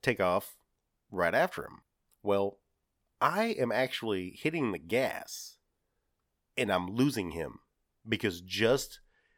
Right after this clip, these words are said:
the gravity and his weight is taking him. He's getting faster and faster and faster.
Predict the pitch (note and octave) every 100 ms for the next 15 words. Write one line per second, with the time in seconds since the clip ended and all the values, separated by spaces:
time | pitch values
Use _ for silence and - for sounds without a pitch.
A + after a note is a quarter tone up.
0 | _ - G2+ F#2+ G2+ A2+ C3+ F3+ F#3+ _
1 | _ _ - G#2+ A#2 F#2+ F2 C#3 G#2 -
2 | - G2+ - B2 G2 F2 A2+ A#2+ F#2 E2+
3 | - E2+ - D2+ - - A2+ G2 G2 D#2
4 | - C#2+ - - A2+ G2+ F#2 B2+ G#2+ -
5 | C2+ -